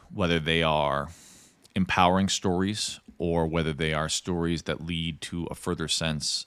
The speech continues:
of loneliness, uh, a sense of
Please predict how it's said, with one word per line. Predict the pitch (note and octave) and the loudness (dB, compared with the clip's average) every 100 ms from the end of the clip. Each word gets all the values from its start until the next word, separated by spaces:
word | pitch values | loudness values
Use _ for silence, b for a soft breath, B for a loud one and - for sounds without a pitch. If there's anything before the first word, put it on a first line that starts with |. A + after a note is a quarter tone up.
| - | -4
of | D#2 C#2+ C#2 D2+ | -2 -2 -6 -4
loneliness, | D#2 D#2+ C#2+ A#1 - - - - _ - | -4 -2 -4 -6 -6 -6 -8 -10 _ -12
uh, | - - - | -10 -10 -8
a | - | -4
sense | - C#2+ C2+ - - - | -4 -4 -2 -4 -4 -8
of | A#1+ - - - | -8 -8 -12 -16